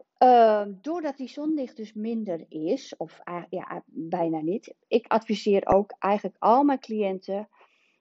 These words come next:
om 's winters vitamine D drie bij te slikken. Want, eh, eik-, eigenlijk is het vanaf, eh, vanaf vijftig jaar, zeggen ze, omdat je huid veroudert, neem je het minder op.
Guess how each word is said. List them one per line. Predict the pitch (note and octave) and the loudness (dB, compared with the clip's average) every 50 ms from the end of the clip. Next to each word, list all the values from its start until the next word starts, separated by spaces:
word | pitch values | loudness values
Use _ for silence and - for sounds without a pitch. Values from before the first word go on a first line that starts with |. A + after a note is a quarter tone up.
| _ _ - _ | _ _ -20 _
om | _ G3 F#3+ F#3+ G3 - - _ | _ -4 -4 -4 -4 -8 -10 _
's | - - - - | -16 -14 -12 -10
winters | F#3+ F#3+ A#3 C#4+ D4+ D#4 - D4 A#3+ - - | 2 6 6 8 8 6 4 2 -2 -2 -4
vitamine | - B3 A3+ A3 - G#3+ G#3+ G3+ G3 F#3 | -4 -4 -4 -2 -2 -2 0 0 -2 -2
D | F3 - F3+ F3+ F3 F3 F3 | 0 4 6 6 6 4 2
drie | - E3+ D#3+ F3+ E3 D#3+ - - _ _ _ _ _ _ _ _ _ | -4 -6 -6 -6 -6 -8 -12 -20 _ _ _ _ _ _ _ _ _
bij | _ E3+ D#3+ D#3 D3 | _ 0 0 0 -2
te | D3 - | -6 -10
slikken. | - - - - F#3+ - _ - D3+ - _ _ _ _ - _ _ | -18 -18 -18 -18 -20 -20 _ -20 -20 -20 _ _ _ _ -20 _ _
Want, | - F3+ E3 F#3 F#3 F3 E3 E3 D#3+ - - _ _ | -20 -6 2 2 4 4 2 0 -6 -8 -20 _ _
eh, | - E3+ E3 D#3+ D#3+ D#3 D#3 D#3+ D#3+ D#3+ D#3+ E3 - - _ _ _ _ _ _ | -12 -10 -8 -8 -8 -8 -8 -10 -12 -12 -14 -14 -14 -16 _ _ _ _ _ _
eik-, | - F#3+ F#3+ - | -4 -4 -4 -4
eigenlijk | - - - G3 G#3 - G#3 - | -6 -2 -2 0 0 -2 -4 -8
is | - F3 | -10 -8
het | - F3+ F3 | -8 -10 -10
vanaf, | - - F3 E3+ D#3+ D#3 - - | -6 -4 -2 -2 -2 -2 -4 -6
eh, | - E3+ D#3+ D#3 D#3 D#3 D#3 D#3 D#3 | -4 -2 -2 -2 -2 -4 -4 -6 -8
vanaf | _ - F#3 E3+ D#3 D#3 | _ -8 -6 -6 -6 -8
vijftig | _ - F3+ D#3+ F3 F3+ F3 - F#3 - | _ -4 2 2 2 2 2 -4 -10 -6
jaar, | - E3+ E3 D#3 E3 F3 G#3 B3+ C4+ | -4 -4 -2 0 0 2 2 2 0
zeggen | - - A3+ A3 - | 0 -6 -8 -8 -8
ze, | A3+ - | -8 -8
omdat | B3 A3 F#3+ E3 - | -4 -4 -4 -6 -6
je | - | -8
huid | E3 D3+ E3 F3 F#3 F#3 - | -6 -2 2 2 2 0 0
veroudert, | - F#3 - - - E3+ F#3 G3 F#3+ F#3 F3+ | -6 -6 -6 -2 0 0 0 0 0 -4 -4
neem | - F#3 F3+ F#3 F#3 F#3 | -2 -2 0 0 0 -2
je | F3 | -6
het | E3 _ | -10 _
minder | F3 F3+ F#3 F#3 E3+ D#3 - | -12 -12 -10 -8 -8 -8 -4
op. | - F3+ A#3 C4+ - - | 2 2 2 2 0 -14